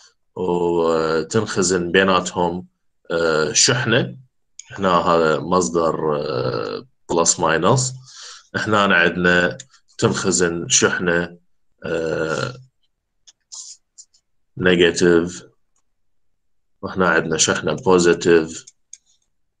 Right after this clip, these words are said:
والكاباسيتنس مال هاي الدائرة، آه، تنحسب بمعادلة معينة.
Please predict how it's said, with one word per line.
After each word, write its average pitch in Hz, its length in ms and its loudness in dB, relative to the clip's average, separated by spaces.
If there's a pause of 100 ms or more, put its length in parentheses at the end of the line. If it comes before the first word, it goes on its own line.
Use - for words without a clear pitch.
(3000)
والكاباسيتنس 120 1500 2
مال 104 260 2
هاي 107 240 2
الدائرة، 92 800 0 (420)
آه، 90 220 2
تنحسب 90 600 -2
بمعادلة 92 640 2
معينة. 95 720 -4